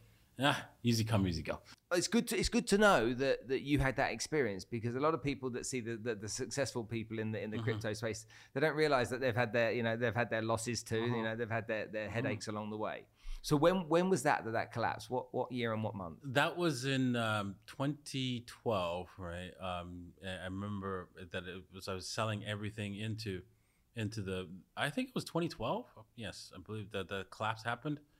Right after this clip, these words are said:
Speaker 1: and I was so ups-, I was a little bit upset, but then just, you know, so, because I was only upset because everybody else was, 'cause a lot of people lost money, and it wasn't the only me, one, right?
Speaker 2: After losing that, go, "Whoa, I don't know if I wanna go into anything other than Bitcoin now. I think I'll just stick with what I know and what I'm comfortable with." Or were you still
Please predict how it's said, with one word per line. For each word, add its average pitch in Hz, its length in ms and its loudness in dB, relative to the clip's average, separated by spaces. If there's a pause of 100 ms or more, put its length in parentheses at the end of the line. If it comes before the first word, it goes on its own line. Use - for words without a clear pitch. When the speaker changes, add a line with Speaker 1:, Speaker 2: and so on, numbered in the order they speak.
(300)
Speaker 1:
and 95 160 -4
I 95 80 -2
was 90 160 -6
so - 300 -4
ups-, - 280 -6
I 131 80 0
was 277 160 0
a 294 120 -10
little 226 160 0
bit 135 120 0
upset, 107 460 0
but 117 80 -8
then 127 260 0
just, 123 300 -8 (480)
you 131 80 0
know, - 20 2
so, 160 220 6
because 131 320 2
I 151 100 6
was 147 140 4
only 156 200 6
upset 127 360 2
because 113 260 -4
everybody 110 380 0
else 139 200 4
was, 92 440 -8 (320)
'cause - 80 -16
a 95 40 -6
lot 98 140 -2
of - 80 -12
people 78 180 -12
lost 69 240 -16
money, 78 200 -16
and 92 80 -16
it 85 120 -18
wasn't 78 300 -20
the 85 80 -20
only 65 260 -20
me, 92 140 -18 (220)
one, 85 240 -14 (120)
right? 87 140 -14 (600)
Speaker 2:
After 135 260 8
losing 127 400 8
that, 95 200 2
go, 104 220 2
"Whoa, 104 420 4
I 92 60 2
don't 110 80 6
know 113 60 6
if 110 100 -2
I - 20 10
wanna 107 200 6
go 101 120 6
into 101 180 0
anything 104 300 2
other 101 200 4
than 92 180 2
Bitcoin 82 480 -2
now. 85 240 -4
I - 20 0
think 98 220 -2
I'll 98 80 0
just 92 200 -2
stick - 240 -4
with 95 140 -2
what 95 140 2
I 92 100 0
know 95 400 4
and 92 100 0
what 87 140 0
I'm 95 80 -6
comfortable 95 400 0
with." 107 180 2
Or 110 140 4
were 113 100 4
you 113 220 2
still 123 500 4